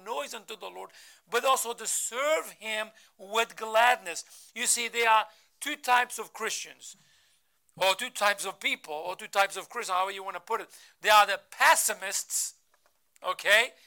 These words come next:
and the optimists. <laughs> Okay? The pessimists, they go like, "Oh, you know, I don't know if we can do this." Oh, you know, they get, you know, it's like Eeyore, right? You know,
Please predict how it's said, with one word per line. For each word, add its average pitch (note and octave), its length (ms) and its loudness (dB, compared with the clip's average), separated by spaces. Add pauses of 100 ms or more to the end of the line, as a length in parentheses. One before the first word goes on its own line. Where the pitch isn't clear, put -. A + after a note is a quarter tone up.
(120)
and G#3+ 180 0
the G#3+ 120 0
optimists. - 840 0 (300)
<laughs> - 80 -14 (920)
Okay? A#3+ 360 -2 (280)
The F#3+ 120 -16
pessimists, G#3+ 680 4
they G3+ 100 -6
go F#3 160 -2
like, D#3 160 -8
"Oh, C3 680 -14 (340)
you C3+ 140 -16
know, D3 360 -2
I G3 120 0
don't D3+ 180 -6
know D#3 180 -10
if C3+ 100 -14
we - 40 -20
can B2 160 -20 (340)
do A2 60 -20 (180)
this." E3+ 440 -2 (360)
Oh, E3 460 -4
you D3 60 -14
know, F3 260 -4
they E3+ 100 -6
get, E3+ 180 -14 (140)
you G#3+ 120 -4
know, A3+ 160 2 (160)
it's - 140 -12
like A3 220 2
Eeyore, G3 460 -4
right? F#3+ 260 0
You F3+ 60 -4
know, A3 240 -4